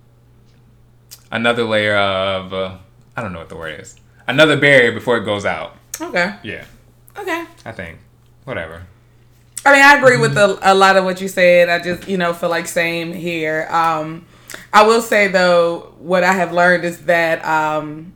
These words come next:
Speaker 2: well, I guess not even le-, but I, I do think this podcast, um, when it comes to putting something out, it does make me think more about the things that I say to, um,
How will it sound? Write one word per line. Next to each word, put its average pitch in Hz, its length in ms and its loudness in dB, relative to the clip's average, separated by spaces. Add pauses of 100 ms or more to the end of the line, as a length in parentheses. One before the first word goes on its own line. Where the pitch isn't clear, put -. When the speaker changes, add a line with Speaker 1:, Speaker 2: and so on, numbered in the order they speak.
(160)
Speaker 2:
well, 330 120 -2
I 330 180 2
guess 294 200 -4
not 277 220 -4
even 233 200 -4
le-, 185 160 -4
but 175 300 2 (720)
I, 196 320 4
I 196 100 6
do 190 200 0
think 185 240 -2
this 180 160 -4
podcast, 180 880 0 (100)
um, 165 540 -4 (800)
when 190 180 -2
it 180 100 -2
comes 180 420 -2
to 165 420 0 (280)
putting 185 240 -2
something 180 340 -2
out, 175 320 0
it 160 160 -4
does 170 280 0
make 160 160 -6
me 160 300 -8
think 180 380 -4
more 180 440 4
about 160 540 -2
the 214 100 -6
things 220 340 -2
that 226 100 -2
I 214 100 0
say 214 600 -2 (480)
to, 208 560 -4
um, 170 640 -2